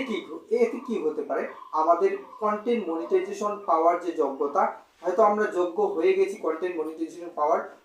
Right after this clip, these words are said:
তবুও কিন্তু নাও পেতে পারি এই স্ক্যামগুলোর জন্য, ঠিক আছে? আরেকটি কি স্টার সেটিং। এই স্টার সেটিংয়ের পিছনে দৌড়ে আমরা কিন্তু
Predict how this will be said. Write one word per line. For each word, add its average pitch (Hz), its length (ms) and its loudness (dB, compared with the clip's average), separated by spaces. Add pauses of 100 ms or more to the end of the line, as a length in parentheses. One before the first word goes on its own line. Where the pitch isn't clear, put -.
(100)
তবুও 185 340 2
কিন্তু 156 240 -6 (120)
নাও 135 220 2
পেতে 135 200 -4
পারি 147 200 -4 (180)
এই 165 80 -2 (120)
স্ক্যামগুলোর 165 640 -4
জন্য, 131 300 -10 (240)
ঠিক - 120 0
আছে? - 220 0 (760)
আরেকটি 233 360 4
কি - 380 2 (120)
স্টার 208 280 6
সেটিং। 143 380 2
এই 170 260 4
স্টার 285 240 6
সেটিংয়ের 269 480 4
পিছনে 220 480 4 (120)
দৌড়ে 175 680 4
আমরা 170 260 4
কিন্তু 185 420 0